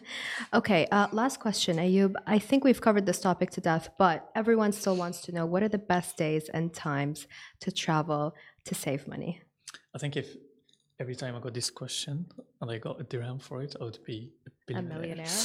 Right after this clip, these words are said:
Speaker 2: Billionaire,
Speaker 1: Billionaire,
Speaker 2: yeah.
Speaker 1: wow.
Speaker 2: Um, so <laughs> it, it really depends on the route, it really depends on the destination. And, um, like, there isn't one size that fits all. But basically, in general, Friday from the U A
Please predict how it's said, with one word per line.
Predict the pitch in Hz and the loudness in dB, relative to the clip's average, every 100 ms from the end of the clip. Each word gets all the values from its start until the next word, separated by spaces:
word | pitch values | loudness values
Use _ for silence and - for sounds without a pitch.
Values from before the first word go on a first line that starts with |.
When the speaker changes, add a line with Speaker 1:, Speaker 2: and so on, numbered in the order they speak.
| 220 - - _ - | -4 -6 -10 _ -2
Speaker 2:
Billionaire, | 180 139 - - | 0 2 0 -2
Speaker 1:
Billionaire, | 147 156 | -6 -6
Speaker 2:
yeah. | 110 156 151 | -4 0 -2
Speaker 1:
wow. | 147 - - - - | -2 -6 -10 -4 6
Speaker 2:
Um, | 147 151 147 156 | 8 8 6 4
so | - 175 156 | 8 10 10
<laughs> | 165 - - | 8 4 2
it, | 170 | 4
it | 170 165 | 6 8
really | 165 175 | 8 8
depends | 135 123 - 120 117 | 4 0 0 -2 -2
on | 139 117 107 | -4 -4 -4
the | 107 | -2
route, | 139 147 147 - | 2 2 2 0
it | |
really | 123 | -2
depends | 117 120 120 113 | -2 -4 -4 -4
on | 120 | -6
the | 110 | -8
destination. | 104 123 - 139 139 151 135 131 - - - - - | -6 -4 0 2 2 0 -2 -2 -6 -16 -18 -12 -4
And, | 123 120 120 | -4 -2 2
um, | 120 120 113 - _ _ _ _ - - | 2 0 -6 -14 _ _ _ _ -10 0
like, | 143 | 2
there | 143 | 8
isn't | 151 143 143 - | 8 10 6 4
one | 123 117 | -2 -2
size | - - 117 113 | -2 -2 -2 -2
that | 127 - - _ | -8 -10 -14 _
fits | - 123 - | -16 -10 -8
all. | 113 110 - _ - | -8 -8 -12 _ -4
But | - - - | -4 -2 2
basically, | 147 143 143 - 110 - | 4 4 -2 -8 -12 -12
in | - 131 | -8 -6
general, | 120 120 113 104 107 - | -6 -8 -8 -10 -12 -14
Friday | - - 127 117 113 107 107 - _ _ | -14 -4 -2 -2 -6 -8 -10 -16 _ _
from | - 123 123 | -8 -4 -2
the | |
U | 113 | -4
A | 107 | -6